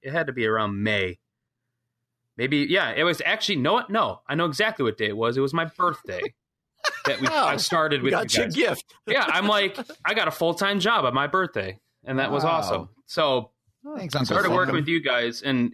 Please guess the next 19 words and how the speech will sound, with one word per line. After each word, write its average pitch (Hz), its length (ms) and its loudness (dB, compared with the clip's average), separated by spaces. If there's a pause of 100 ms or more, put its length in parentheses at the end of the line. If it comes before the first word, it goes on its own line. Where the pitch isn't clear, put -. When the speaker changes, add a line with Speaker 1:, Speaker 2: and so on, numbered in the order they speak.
Speaker 1:
I 135 80 0
think 165 260 -2
right 139 160 2
off 151 180 2
the 120 80 -4
bat, 110 340 0 (140)
I, 120 260 -2
I 117 100 -2
knew 123 140 4
you 117 160 2
guys 113 260 -2
had 104 140 -4
something 101 440 -4
good. 87 360 -4 (640)
'Cause, 107 580 0
Speaker 3:
Thanks, 143 80 -6
man. 147 80 -4
Speaker 1:
you 143 100 -2
know, 113 240 0